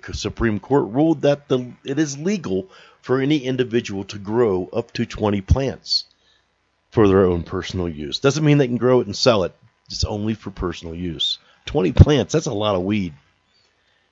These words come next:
In addition, last year, President Duque signed Decree one eight four four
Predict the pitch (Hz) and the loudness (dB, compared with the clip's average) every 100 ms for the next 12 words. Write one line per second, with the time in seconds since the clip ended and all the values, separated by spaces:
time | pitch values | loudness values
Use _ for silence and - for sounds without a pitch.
0 | _ _ _ _ _ _ _ _ 180 170 | _ _ _ _ _ _ _ _ 2 8
1 | 190 196 156 156 175 - - _ - 131 | 10 10 6 0 -2 -8 -20 _ -8 -4
2 | 165 - 135 160 117 127 - _ _ _ | -2 -2 0 2 2 -2 -10 _ _ _
3 | _ _ _ - 151 139 127 101 139 151 | _ _ _ 0 2 4 4 6 4 4
4 | 87 87 90 _ _ - - 127 139 127 | -2 -8 -10 _ _ -10 -6 -4 -4 -4
5 | 110 - 135 135 123 113 147 135 - - | -8 -6 -6 -4 -4 -2 -2 -2 -2 0
6 | 135 - 139 113 98 101 | 0 -2 -2 0 0 -4